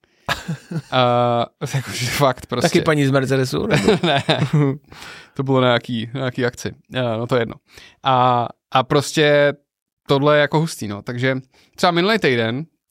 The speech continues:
Speaker 2: tak jsem se zbudil, eh, asi ve dvě třicet tím chrápáním, tak jsem to nějak ještě jako zaspal. Pak ve tři třicet říkám, "Ty vole, no, dobrý, tak, tak já půjdu,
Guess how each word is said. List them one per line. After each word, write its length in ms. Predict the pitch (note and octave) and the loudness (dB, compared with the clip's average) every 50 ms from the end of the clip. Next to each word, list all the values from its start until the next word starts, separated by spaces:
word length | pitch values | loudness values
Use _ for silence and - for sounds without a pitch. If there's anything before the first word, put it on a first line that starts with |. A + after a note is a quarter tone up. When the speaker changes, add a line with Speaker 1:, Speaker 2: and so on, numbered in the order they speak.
| _ _ _ _ _ _ _ _ _ | _ _ _ _ _ _ _ _ _
Speaker 2:
tak 140 | - C3+ | -10 -6
jsem 180 | - - D#3 D3 | -2 -2 -2 -2
se 140 | - - D3+ | -2 -2 -2
zbudil, 480 | D3 D#3 E3 E3 E3+ D#3 B2+ A#2 G#2 - - - | -2 0 0 2 2 0 0 -2 -4 -8 -10 -6
eh, 260 | B2+ A#2+ A2+ A2 G2+ | -4 -2 -2 -2 -2
asi 160 | D2 - - D3 | -4 -4 -4 -2
ve 120 | C3 C#3 | -2 0
dvě 160 | D3 E3 E3+ | 0 0 -2
třicet 400 | D#3 - C3+ G#2+ - B2 B2+ - | 0 -2 -4 -2 0 -2 -2 -2
tím 120 | - C#3 C3+ | -4 -6 -4
chrápáním, 680 | - - B2+ A#2+ A#2 - B2 B2 B2 B2 C3 D3 D#3 | 0 0 0 0 0 0 -2 0 0 -2 -4 -4 -6
tak 140 | C#3+ A#2+ - | -8 -10 -8
jsem 120 | - C#3 | -10 -8
to 80 | - D#3 | -4 -4
nějak 140 | C#3 C3+ - | -4 -4 -6
ještě 200 | C#3 - - D3+ | -8 -6 -6 -6
jako 160 | C#3+ D3+ C3 | -4 -4 -6
zaspal. 460 | A2+ A2 - - - A#2 B2 D3 E3+ - _ _ _ _ _ _ _ _ _ _ _ _ _ _ _ _ _ - - | -6 -6 -4 -2 -2 -2 -2 -4 -6 -12 _ _ _ _ _ _ _ _ _ _ _ _ _ _ _ _ _ -4 -2
Pak 120 | D3+ D3 | -2 0
ve 80 | B2+ G#2+ | 0 -2
tři 180 | - - C#3 | 0 -2 -2
třicet 440 | C3 - D3+ C#3 - - D#3+ D#3+ F3 F3+ D#3+ | -2 -2 -4 -2 0 0 0 0 -2 -4 -6
říkám, 340 | C#3 B2+ C3+ C3+ B2 A2 A2 | -6 -6 -4 -4 -4 -4 -4
"Ty 40 | G#2+ | -4
vole, 220 | A2 A#2 B2+ B2 A2+ | -4 -4 -4 -4 -4
no, 80 | A2 G#2 - | -6 -8 -8
dobrý, 380 | A#2 A2+ A2 B2+ C3+ D3 D#3 | -8 -6 -4 -2 -2 -2 -2
tak, 140 | D#3+ C3+ A#2 - _ - _ _ - | -4 -6 -6 -6 _ -20 _ _ -12
tak 180 | - B2 A2+ - | -12 -10 -4 -2
já 180 | C3+ B2+ C3 | 0 0 0
půjdu, 400 | C3 - C#3 C3+ C3+ C3+ C3+ C3 | 0 -2 -2 0 0 0 -2 -4